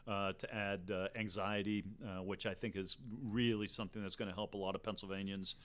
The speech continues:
The products that we have available to us are of very high quality.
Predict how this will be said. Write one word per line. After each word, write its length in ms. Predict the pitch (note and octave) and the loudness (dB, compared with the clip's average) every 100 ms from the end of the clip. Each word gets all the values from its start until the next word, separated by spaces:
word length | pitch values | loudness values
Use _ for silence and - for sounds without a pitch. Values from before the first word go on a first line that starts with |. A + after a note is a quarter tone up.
| - | -4
The 140 | A2+ | 2
products 480 | A2 - C3 C3+ B2+ | 2 6 6 6 4
that 160 | - G2+ | 2 4
we 80 | A#2 | 2
have 260 | A#2 A#2 | 4 4
available 540 | G#2 F#2 G#2+ A#2 A#2 A2+ | 4 4 4 6 2 0
to 240 | - A#2+ | 2 4
us 180 | B2 - | 4 2
are 300 | A#2+ G2 F#2+ | 4 6 6
of 240 | F2+ A2 F2 | 4 0 -2
very 360 | E2+ A2 C3+ | 2 4 4
high 160 | G2+ F#2+ | 4 0
quality. 540 | - F2+ D#2 F2 F#2+ | 0 -4 -2 -2 -2